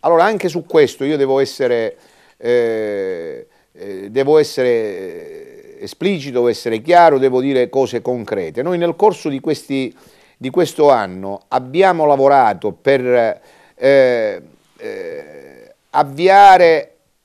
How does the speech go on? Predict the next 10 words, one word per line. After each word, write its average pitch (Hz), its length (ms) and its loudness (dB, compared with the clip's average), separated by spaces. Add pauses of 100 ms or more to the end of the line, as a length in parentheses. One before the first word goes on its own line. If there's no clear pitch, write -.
(440)
alla 156 380 2
contrattazio-, 151 1000 0
alla 147 160 2
contrattualizzazione 147 1400 -4 (640)
gli 143 200 -6
L 147 160 -2
S 139 220 -6
U 147 240 -4
L 120 220 -10
più. 85 340 -18